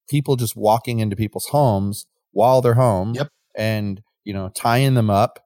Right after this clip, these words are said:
Speaker 1: stealing their stuff, and just leaving them there.
Speaker 2: Yep.
Speaker 1: And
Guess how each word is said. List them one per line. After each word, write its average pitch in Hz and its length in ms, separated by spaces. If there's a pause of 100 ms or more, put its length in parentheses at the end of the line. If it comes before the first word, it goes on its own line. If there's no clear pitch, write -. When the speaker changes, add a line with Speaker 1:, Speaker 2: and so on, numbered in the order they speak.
Speaker 1:
stealing 135 540
their 117 100
stuff, 101 500 (220)
and 101 120
just 101 140
leaving 127 320
them 92 140
there. 82 120
Speaker 2:
Yep. 156 200 (400)
Speaker 1:
And 110 460